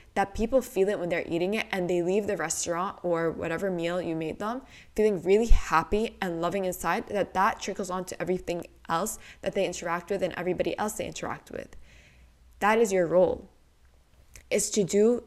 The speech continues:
the best that you can do at the things that fuel you and put love and peace and light into those things. Fuel it with love, peace, and light, because that is serving the collective. And again, you can have individual goals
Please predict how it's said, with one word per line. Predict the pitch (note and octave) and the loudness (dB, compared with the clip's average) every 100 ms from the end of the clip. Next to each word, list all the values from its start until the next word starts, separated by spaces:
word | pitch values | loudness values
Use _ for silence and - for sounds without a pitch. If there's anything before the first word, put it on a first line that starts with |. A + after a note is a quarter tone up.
| - | 2
the | |
best | F3 F3+ G#3+ - - - | 2 2 0 -2 -12 -6
that | - F3 | 0 2
you | F3+ | 2
can | G3+ F3+ | 0 0
do | F3 G3+ A3+ | 4 4 4
at | F3+ E3+ | 0 0
the | G3+ | -4
things | - F#3 F#3 | -2 -2 -2
that | F3 | -6
fuel | - F3+ F3 | -2 0 0
you | E3 E3 E3 A#3 - - - - - | 0 2 2 2 -2 -14 -20 -12 -4
and | F#3+ F3+ | -2 4
put | - B3 - | 6 6 2
love | F3 F#3 G3 A3+ - - | 2 4 4 2 -8 -6
and | F3+ | 2
peace | E3 - G3 A3 - | 8 8 6 -2 -6
and | F#3+ E3 | -8 -2
light | F3 F#3 - | 0 -2 -4
into | F#3 E3+ | -6 -4
those | D#3+ D#3+ - | -6 -8 -8
things. | A2+ E2+ - - - - | -12 -12 -16 -20 -20 -20
Fuel | - - G3+ A#3+ A3+ | -18 -4 2 6 4
it | - - - - | 2 -8 -18 -6
with | F#3 | -4
love, | D#3+ E3+ E3 | -2 -4 -4
peace, | - F3 | -6 -6
and | D#3+ | -6
light, | D#3+ - - _ - - - - | -8 -10 -14 _ -20 -20 -20 -4
because | G3+ G3 A3 F#3+ - - | -2 0 0 -2 -6 -12
that | - F#3+ | -2 2
is | A3 A3 | 2 0
serving | F#3+ E3+ D#3+ | 0 0 -2
the | - | -6
collective. | - D3+ - - - - - - - | -4 -4 -6 -12 -12 -14 -20 -20 -6
And | F#3 | 0
again, | G3 G3 F#3+ - - - _ | 2 2 0 -2 -12 -20 _
you | G3 C4+ | 0 2
can | E4+ | 0
have | B3 G#3+ G#3+ D#3 - | -2 0 0 -2 -2
individual | F#3+ F3+ F3+ G3+ F#3+ | 0 2 2 2 2
goals | F3 - F3 A3 | 2 0 0 0